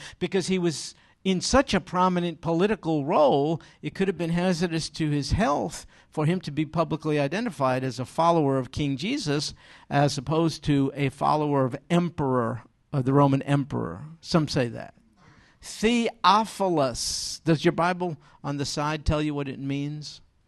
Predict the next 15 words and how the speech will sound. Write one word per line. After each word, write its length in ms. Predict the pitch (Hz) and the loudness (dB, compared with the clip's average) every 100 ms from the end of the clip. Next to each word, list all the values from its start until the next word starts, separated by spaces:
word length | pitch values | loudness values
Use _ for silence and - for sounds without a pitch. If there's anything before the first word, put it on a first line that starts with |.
| _ _ | _ _
You 80 | - | -10
got 120 | 139 | -6
any 240 | 139 135 123 | -4 -4 -4
hi-, 160 | 127 - - _ _ | -6 -8 -16 _ _
hints? 500 | - 156 135 - - - _ _ _ _ _ _ - _ _ | -4 -4 -4 -12 -18 -20 _ _ _ _ _ _ -20 _ _
Friend 600 | - - 165 196 226 226 | -20 -6 2 4 4 2
of 320 | - 190 160 | -2 -4 -2
God. 420 | 160 180 151 110 - | 4 6 6 4 -4
Absolutely. 640 | 151 170 - 175 170 156 127 | -2 -2 -2 -2 0 0 -4
Friend 420 | - 180 190 196 | -4 0 2 2
or 160 | 165 151 | 0 -2
sometimes 480 | - 170 170 160 - - - | -2 -4 -2 -4 -8 -20 -18
lover 760 | 135 127 147 160 160 185 190 - | -10 -2 6 6 6 0 -2 -2
of 220 | 165 160 | -4 -4
God. 400 | 175 175 180 | -4 -4 -6